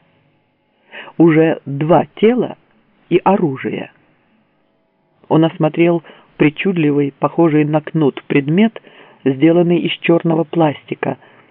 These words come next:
напоминающий по цвету и текстуре графин или стакан. Длиной около ярда, с короткой ручкой,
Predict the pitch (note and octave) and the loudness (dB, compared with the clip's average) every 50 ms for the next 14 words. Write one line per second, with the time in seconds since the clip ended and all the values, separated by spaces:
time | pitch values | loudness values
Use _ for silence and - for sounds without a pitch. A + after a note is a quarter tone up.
0 | _ _ - - - E3+ D#3+ D3 D#3 D#3 D#3+ D#3 E3 E3 D#3+ D3+ - - D3 D3+ | _ _ -14 -4 -2 -2 0 0 0 0 0 0 0 0 0 -2 -2 -4 -4 -2
1 | - D3+ D3 - - E3 D#3+ C#3+ - - - - D3+ - - - - - - - | -2 -4 -4 -2 -2 0 0 0 0 -2 -2 -4 -4 -4 -6 -8 -8 -4 0 2
2 | A3+ A3 - - - - - - - _ _ _ _ C#3+ C#3 D3+ D#3 D3+ - - | 2 2 2 0 -2 -6 -12 -20 -20 _ _ _ _ -2 0 0 0 0 0 0
3 | F3+ A3 A3 F#3 D3 D3+ E3+ - - - F3+ - - - D#3 C#3 D#3+ D#3 D3+ _ | 0 2 2 0 0 -2 -4 -4 -6 -6 -8 -6 -6 -6 -6 -6 -6 -10 -14 _
4 | _ _ _ _ _ _ _ _ _ _ _ _ _ _ _ _ _ _ _ - | _ _ _ _ _ _ _ _ _ _ _ _ _ _ _ _ _ _ _ -4
5 | C#3 C#3 C#3 C#3+ D3+ F3+ G3+ - - C#3 C#3 - C#3+ D3 D3 C#3 C3 C3+ D3+ C#3+ | 0 2 2 2 2 2 0 0 -2 -4 -2 -2 -2 -2 -2 -2 -2 0 0 0
6 | D3+ D3+ C#3+ E3+ F3 F#3 - - _ _ _ _ _ _ _ _ _ - _ - | 0 -2 -2 -4 -4 -4 -8 -14 _ _ _ _ _ _ _ _ _ -20 _ -20
7 | - - - D#3 D3 D#3 D3 C#3+ - - C#3 C3+ C#3 C#3+ C#3+ D3 - - - F#3+ | -12 -4 -2 0 2 2 0 0 -2 -2 0 0 0 0 -2 -4 -6 -4 -4 -4
8 | F#3+ G3 | -4 -4